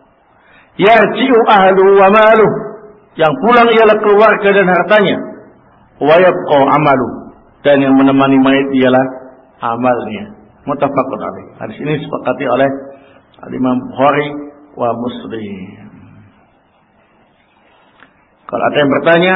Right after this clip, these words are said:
"Apa kaitan hadis ini dengan bab mujahadah?" Jawabannya ialah, di antara bentuk sikap mujahadah dalam ibadah ialah memperbanyak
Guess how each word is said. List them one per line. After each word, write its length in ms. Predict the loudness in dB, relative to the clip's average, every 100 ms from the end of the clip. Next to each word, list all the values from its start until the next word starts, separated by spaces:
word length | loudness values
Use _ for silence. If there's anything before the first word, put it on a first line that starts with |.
| -2
"Apa 300 | 0 0 2 0
kaitan 400 | 2 2 2 2
hadis 240 | 2 0 -2 -2
ini 160 | 0 0
dengan 320 | 0 0 0
bab 160 | 0 0
mujahadah?" 760 | 0 -2 2 2 2 2 2 2 -4 -14 -20 _ _ _ _ _ _ _ _ _ _ _ _ _ -4
Jawabannya 460 | -2 0 0 2
ialah, 300 | 4 4 4 0 -6 -16 -20 -20 _ _ _ _ _ _ _ _ _ _ _ _ _ _ _ _ _ _
di 60 | -2
antara 400 | 0 2 4 4 2
bentuk 360 | 0 0 2 0 0 -2
sikap 300 | -2 2 0
mujahadah 680 | 0 -4 0 2 4 4 2
dalam 240 | 4 4 2 0
ibadah 580 | 0 2 2 2 0 0 -6 -14 -20 -20 _ _ _ _ _ _ _ _ _ _ _ _ _ _
ialah 400 | 0 4 4 4 4
memperbanyak 1000 | 2 0 0 0 -2 0 2 2 0